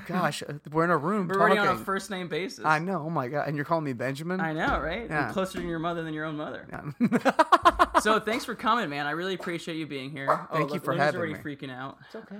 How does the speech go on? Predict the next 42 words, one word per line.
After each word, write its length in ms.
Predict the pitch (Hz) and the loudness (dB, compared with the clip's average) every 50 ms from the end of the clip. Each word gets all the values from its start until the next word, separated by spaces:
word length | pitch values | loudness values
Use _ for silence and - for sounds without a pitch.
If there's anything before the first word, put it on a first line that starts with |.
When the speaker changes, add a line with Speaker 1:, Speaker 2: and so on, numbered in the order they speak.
| 226 | -12
Speaker 2:
For 100 | 233 160 | -10 -6
guys 240 | 151 151 147 147 143 | -2 0 0 -2 -2
who 120 | 143 156 147 | -6 -8 -6
don't 240 | 135 143 143 - | -6 -6 -6 -6
know, 100 | 135 135 127 127 131 131 | 0 8 10 12 12 12
this 160 | - 139 - - | 10 4 -2 -8
is 160 | 139 135 131 | -10 -10 -10
Luna 260 | 135 139 143 143 143 | -8 -6 -6 -4 -4
the 120 | 139 135 135 | -6 -6 -8
podcast 560 | - 160 135 135 135 - - - - - - | -6 -6 -4 4 8 10 10 10 10 6 2
dog. 220 | 139 135 139 139 135 | -4 -4 -4 -6 -6
Luna, 420 | 147 180 208 220 214 190 151 131 - - _ _ _ | -6 -6 -2 0 2 2 2 0 -4 -12 _ _ _
it's 180 | - 160 156 - | -12 -12 -6 -4
okay. 440 | 196 190 190 - 190 175 165 139 131 - _ _ _ _ - | -4 -4 0 0 0 0 0 -2 -6 -10 _ _ _ _ -2
Benjamin's 400 | 175 180 175 180 190 196 185 170 | -2 -2 -2 -2 -4 -4 -4 -4
a 80 | 180 | -6
friend. 360 | - - 180 175 160 139 135 - | -6 -4 -6 -4 -4 -6 4 10
Come 920 | - 156 - - - - - - - _ _ _ _ _ _ _ - 208 151 | 12 12 12 12 8 4 -4 -12 -18 _ _ _ _ _ _ _ 2 4 6
Speaker 1:
Although 200 | 143 139 151 147 | 8 8 8 8
Speaker 2:
here. 60 | 143 | 8
Speaker 1:
I 20 | 135 | 8
don't 180 | 139 139 131 | 6 4 4
look 160 | 123 123 117 120 | 4 2 4 4
like 160 | 123 107 101 - | 2 2 2 0
one. 180 | 101 104 110 117 - - | 0 0 -2 -2 -4 -8
Yeah. 140 | - 107 117 - _ _ _ | -16 -18 -18 -20 _ _ _
Speaker 2:
I 100 | - 180 185 | -6 -4 -2
know. 200 | 180 170 151 135 - | -2 -2 -2 -2 -2
I 80 | 180 | -2
know 100 | 196 240 | -2 0
he 60 | 277 294 | -2 -4
doesn't 220 | 269 226 220 196 | -4 -6 -6 -6
look 160 | 185 190 185 190 | -6 -4 -4 -4
like 180 | 160 147 143 | -6 -6 -8
one. 300 | 147 143 139 135 135 131 123 | -10 -12 -12 -12 -12 -12 -10
Speaker 1:
Yeah. 140 | 127 117 170 | -8 -8 -8
Speaker 2:
And 100 | 165 156 | -10 -10
for 180 | - 202 196 | -10 -10 -8
those 260 | 202 226 240 262 277 247 | -4 -2 -2 -2 -2 -6
of 60 | 247 | -8
you 280 | 240 226 220 220 214 | -6 -6 -6 -6 -6
who 300 | 196 196 190 180 175 165 | -4 -4 -4 -4 -4 -6